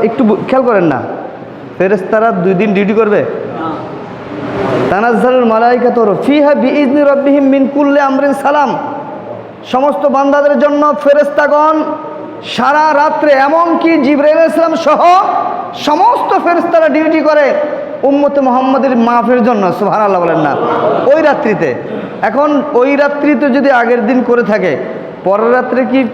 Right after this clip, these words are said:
ফেরেশতারা ডিউটি করবে? আপনার কি মনে হয়?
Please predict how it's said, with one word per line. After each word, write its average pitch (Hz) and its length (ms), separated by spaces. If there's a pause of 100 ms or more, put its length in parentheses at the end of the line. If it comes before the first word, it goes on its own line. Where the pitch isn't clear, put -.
(300)
ফেরেশতারা 240 480
ডিউটি 220 340
করবে? 202 320 (800)
আপনার 226 360
কি 254 80
মনে 202 160
হয়? 143 200